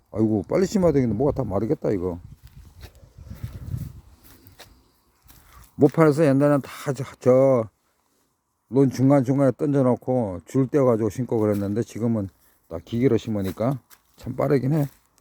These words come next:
에이, 보자. 비둘기가 다 소리가 나고 그러네.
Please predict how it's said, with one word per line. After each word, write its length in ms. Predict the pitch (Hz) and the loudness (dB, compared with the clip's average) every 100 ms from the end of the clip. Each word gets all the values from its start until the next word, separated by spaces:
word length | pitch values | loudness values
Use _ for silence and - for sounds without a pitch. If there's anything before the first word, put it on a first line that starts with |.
| _ _ _ _ 127 _ _ _ _ - - _ _ 165 | _ _ _ _ -20 _ _ _ _ -20 -20 _ _ 2
에이, 340 | 160 147 127 113 104 95 _ | 4 4 0 -4 -10 -16 _
보자. 280 | - 117 110 _ _ _ _ _ _ _ _ _ _ _ _ _ _ _ - _ _ _ - _ _ _ _ _ _ - - - | -6 -4 -6 _ _ _ _ _ _ _ _ _ _ _ _ _ _ _ -20 _ _ _ -20 _ _ _ _ _ _ -20 -20 -4
비둘기가 440 | - 107 113 117 117 | 0 2 2 2 2
다 140 | 117 | -2
소리가 320 | - 147 135 | -2 0 0
나고 220 | 123 123 135 | 0 -2 -2
그러네. 260 | 151 151 | -4 -4